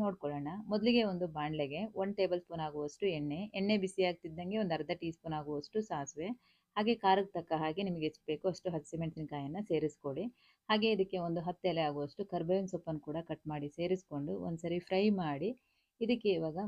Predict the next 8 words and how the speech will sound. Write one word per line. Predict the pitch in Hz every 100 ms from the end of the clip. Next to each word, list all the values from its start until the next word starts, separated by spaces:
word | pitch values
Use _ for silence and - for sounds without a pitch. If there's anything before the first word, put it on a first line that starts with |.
| 196
ಮಧ್ಯಮ | 180 202 196
ಉರಿಯಲ್ಲೇ | 175 170 160 156 151
ಇಟ್ಕೊಂಡು | - - 147 147 254 - _ _ -
ಒಂದು | 226 202
ದೊಡ್ಡದಾಗಿರುವಂಥ | 202 196 226 190 170 165 190 156
ಈರುಳ್ಳಿಯನ್ನ | 180 185 175 156 165 226
ಸಣ್ಣ | 185 175
ಸಣ್ಣದಾಗಿ | 180 170 151 151